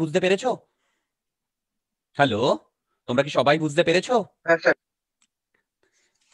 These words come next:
Speaker 1: তোমাদের কম্পিটিটিভ এক্সামে এই ধরনের ইজি, ইজি জিনিসগুলো আসবে, বিলিভ মি, এই ধরনের ইজি, ইজি জিনিসগুলো আসবে। ওকে, আচ্ছা, এবার আমি আর একটা টাইপের প্রবলেম করাবো।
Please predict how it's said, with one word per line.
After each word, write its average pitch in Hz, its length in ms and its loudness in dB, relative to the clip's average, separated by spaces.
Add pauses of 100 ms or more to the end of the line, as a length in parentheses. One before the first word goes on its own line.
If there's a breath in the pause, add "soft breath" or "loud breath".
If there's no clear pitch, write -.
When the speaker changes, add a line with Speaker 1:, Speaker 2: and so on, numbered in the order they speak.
Speaker 1:
তোমাদের 180 260 6 (140)
কম্পিটিটিভ 180 460 2
এক্সামে 196 260 4 (120)
এই 180 140 6
ধরনের 196 260 4 (160)
ইজি, 196 200 0 (100)
ইজি 208 180 -2 (560)
জিনিসগুলো 180 440 2
আসবে, 113 200 -4 (380)
বিলিভ 190 220 4 (100)
মি, 214 80 2 (380 soft breath)
এই 170 120 2
ধরনের 196 260 4 (140)
ইজি, 190 240 -2
ইজি 196 220 -4
জিনিসগুলো 160 340 0 (100)
আসবে। 107 180 -8 (2750)
ওকে, 170 180 -6 (280)
আচ্ছা, - 200 -10 (1000 soft breath)
এবার 175 200 4
আমি 185 80 -2 (120)
আর 156 120 4
একটা - 200 -4
টাইপের 143 300 -2
প্রবলেম 101 320 -4
করাবো। 92 220 -14